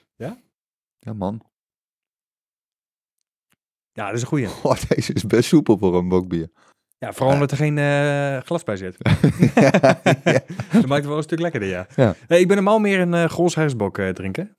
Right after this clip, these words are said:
Speaker 1: Maar, eh,
Speaker 2: Grols herfstbox, hè?
Speaker 1: ja.
Speaker 2: Dat is wel goed, ja.
Speaker 1: Herfstbox. Ja, maar deze box is ook lekker, hoor.
Speaker 2: <laughs> Deze box. U,
Speaker 1: Ja.
Speaker 2: u te boksen.
Speaker 1: U te box. Nee, heerlijk. Oké.
Speaker 2: Oké,
Speaker 1: Hey, eh,
Speaker 2: we
Speaker 1: kunnen
Speaker 2: gaan
Speaker 1: we mooi
Speaker 2: door.
Speaker 1: van genieten tijdens deze uitzending. Dus,
Speaker 2: Ja, weet
Speaker 1: eh,
Speaker 2: ik.
Speaker 1: leuk.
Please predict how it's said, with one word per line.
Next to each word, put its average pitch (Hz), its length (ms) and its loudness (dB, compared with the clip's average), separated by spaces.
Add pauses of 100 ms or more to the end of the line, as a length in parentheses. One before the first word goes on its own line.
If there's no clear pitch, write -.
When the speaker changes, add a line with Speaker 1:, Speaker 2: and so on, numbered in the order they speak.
Speaker 1:
Maar, 131 200 -4
eh, 127 200 0
Speaker 2:
Grols 120 240 4
herfstbox, 80 460 0
hè? 85 80 -2
Speaker 1:
ja. 90 60 0
Speaker 2:
Dat 95 140 -2
is 95 60 -2
wel 85 200 -2
goed, - 180 -6
ja. - 140 -20
Speaker 1:
Herfstbox. 101 500 -6
Ja, 113 200 -2
maar 123 120 -2
deze 139 420 2
box 135 220 0
is 113 80 0
ook 101 60 -2
lekker, 95 240 -2
hoor. 147 100 0 (200)
Speaker 2:
<laughs> - 180 2
Deze - 160 2 (240)
box. - 200 2 (800)
U, 131 100 2
Speaker 1:
Ja. 101 180 2
Speaker 2:
u 113 60 0
te 113 100 -2
boksen. 113 440 0
Speaker 1:
U 147 120 -2
te 143 80 -2
box. 110 280 -2 (340)
Nee, 214 160 0
heerlijk. 175 360 2 (160)
Oké. 233 200 0
Speaker 2:
Oké, 185 580 -2
Speaker 1:
Hey, - 20 4
eh, 180 60 6
Speaker 2:
we - 20 4
Speaker 1:
kunnen 175 320 4
Speaker 2:
gaan - 0 -
Speaker 1:
we 208 80 2
mooi 190 120 2
Speaker 2:
door. 180 120 4
Speaker 1:
van 127 120 -2
genieten 165 260 -2
tijdens 170 200 -2
deze 139 200 -2
uitzending. 104 400 -4
Dus, 160 100 -2
Speaker 2:
Ja, 113 60 0
weet 85 100 2
Speaker 1:
eh, - 60 -2
Speaker 2:
ik. 143 140 -4
Speaker 1:
leuk. 131 280 0